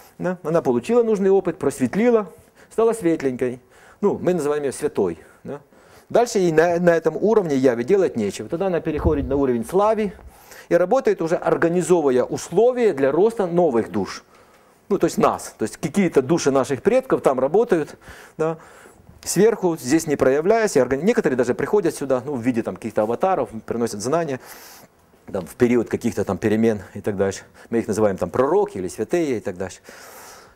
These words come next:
Вот. Поработала в славе, там повысила свою светлость, добралась до прави, зачёт сдала, как академия, да? Потом поработала в праве, стала кем? Творцом. Собственно говоря, такая её и задача была. Получает свою вселенную,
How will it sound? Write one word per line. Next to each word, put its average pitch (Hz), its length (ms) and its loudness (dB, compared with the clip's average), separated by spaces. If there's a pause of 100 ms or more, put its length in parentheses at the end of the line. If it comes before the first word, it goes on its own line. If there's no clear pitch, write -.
(340)
Вот. 160 420 0 (240)
Поработала 233 640 2
в 220 40 -6
славе, 214 420 2
там 202 280 2
повысила 190 460 0
свою 170 260 0
светлость, 160 440 -2
добралась 160 400 2
до 139 140 0
прави, 175 460 0 (180)
зачёт 175 380 -2
сдала, 139 360 -2 (260)
как 226 160 -2
академия, 110 460 -4
да? 170 160 -6 (340)
Потом - 180 -2
поработала 139 500 2
в - 100 -10
праве, 208 440 0 (720)
стала 180 360 0
кем? 123 280 0 (280)
Творцом. 208 720 0 (640)
Собственно 170 320 -2
говоря, 165 140 2
такая 165 260 2
её 156 120 0
и - 20 -6
задача 160 440 2
была. 143 160 0
Получает 180 460 2
свою 131 220 -2
вселенную, 202 600 0